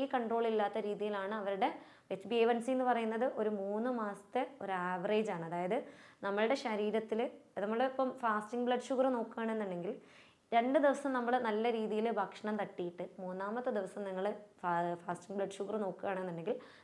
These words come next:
സ്വാഭാവികമായിട്ടും നിങ്ങളുടെ ഫാസ്റ്റിംഗ് ബ്ലഡ് ഷുഗർ കൂടുതലായിരിക്കും. നേരെ മറിച്ചോ ബ്ലഡ് ഷുഗർ നോക്കാനുള്ളതാണ്, ഡോക്ടറെ കാണിക്കാനുള്ളതാണെന്ന് വിചാരിച്ച് ഒരു മൂന്ന് ദിവസം നിങ്ങൾ കൺട്രോൾ ചെയ്തിട്ട്, ആ, തീരെ അരി ഭക്ഷണങ്ങളൊന്നും കഴിക്കുന്നില്ല, അല്ലെങ്കിൽ ഭയങ്കര കൺട്രോളിലാണ് പോണത് എന്നുണ്ടെങ്കിൽ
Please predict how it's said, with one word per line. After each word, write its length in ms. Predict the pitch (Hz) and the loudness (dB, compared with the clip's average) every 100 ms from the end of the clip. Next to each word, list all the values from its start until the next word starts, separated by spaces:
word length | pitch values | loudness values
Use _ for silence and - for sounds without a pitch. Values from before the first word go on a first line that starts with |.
| - | -6
സ്വാഭാവികമായിട്ടും 880 | 202 190 202 214 233 226 208 185 202 | 0 2 4 6 6 2 0 -2 -2
നിങ്ങളുടെ 220 | 190 196 196 | -4 -4 -4
ഫാസ്റ്റിംഗ് 300 | 165 180 185 | -8 -6 -4
ബ്ലഡ് 180 | 185 - | -4 -2
ഷുഗർ 160 | 190 202 226 | -2 0 4
കൂടുതലായിരിക്കും. 600 | 214 220 185 170 - - - _ _ _ _ - - 262 | 6 6 4 0 -6 -12 -20 _ _ _ _ -20 0 8
നേരെ 180 | 285 302 | 8 10
മറിച്ചോ 260 | 285 285 240 175 | 6 6 6 4
ബ്ലഡ് 240 | 180 190 190 | 2 0 0
ഷുഗർ 180 | 220 247 240 | 2 2 4
നോക്കാനുള്ളതാണ്, 680 | 202 - 220 226 220 214 190 | 2 4 2 6 6 6 4
ഡോക്ടറെ 240 | 180 180 214 | 0 0 -2
കാണിക്കാനുള്ളതാണെന്ന് 800 | 214 190 214 214 208 196 208 208 | -2 -2 0 0 0 0 0 -2
വിചാരിച്ച് 280 | 190 185 185 214 | -2 -2 -2 -4
ഒരു 60 | 202 | -4
മൂന്ന് 220 | 190 226 226 | -2 0 0
ദിവസം 200 | 202 214 196 | -2 -4 -4
നിങ്ങൾ 120 | 202 196 | -4 -4
കൺട്രോൾ 420 | 185 185 208 226 214 | -6 -4 2 2 2
ചെയ്തിട്ട്, 340 | 175 175 226 277 - - - - | 0 -4 -6 -8 -12 -20 -14 0
ആ, 40 | 190 190 190 | 2 2 2
തീരെ 200 | 202 208 226 254 | 2 4 6 6
അരി 100 | 220 208 | 6 4
ഭക്ഷണങ്ങളൊന്നും 520 | 208 - 220 220 220 | 0 -2 -2 0 0
കഴിക്കുന്നില്ല, 360 | 208 180 196 185 | 0 -2 -4 -4
അല്ലെങ്കിൽ 200 | 180 202 185 | -2 -4 -4
ഭയങ്കര 340 | 190 202 247 254 | -4 0 0 0
കൺട്രോളിലാണ് 540 | 208 202 208 202 196 196 | -2 0 0 0 -2 -4
പോണത് 300 | 185 175 180 220 190 | -6 -4 -4 -4 -4
എന്നുണ്ടെങ്കിൽ 440 | 180 180 165 185 | -4 -4 -4 -6